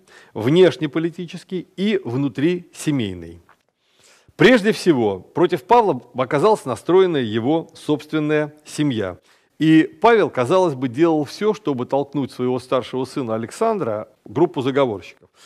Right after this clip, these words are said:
Однажды, например, Павел вызвал Александра и, показав указ Петра от тысяча семьсот двадцать второго года,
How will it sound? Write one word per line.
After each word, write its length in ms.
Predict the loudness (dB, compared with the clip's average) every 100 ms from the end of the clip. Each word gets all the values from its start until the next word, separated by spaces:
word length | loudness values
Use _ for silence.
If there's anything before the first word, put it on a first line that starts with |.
| -20 0
Однажды, 400 | 2 4 4 4
например, 300 | 2 2 0
Павел 340 | 4 4 4
вызвал 320 | 4 2 4
Александра 580 | 2 0 0 0 2 0
и, 140 | -2 -6
показав 520 | -4 0 2 2 0
указ 420 | -8 -2 0 0
Петра 380 | -4 -6 -2 0
от 300 | -2 -6 -6
тысяча 260 | -4 -4 -8
семьсот 480 | -14 -12 -8 -10 -6
двадцать 460 | -2 -2 -2 -16
второго 420 | -6 -4 -4 -6
года, 360 | -4 -4 -4 -6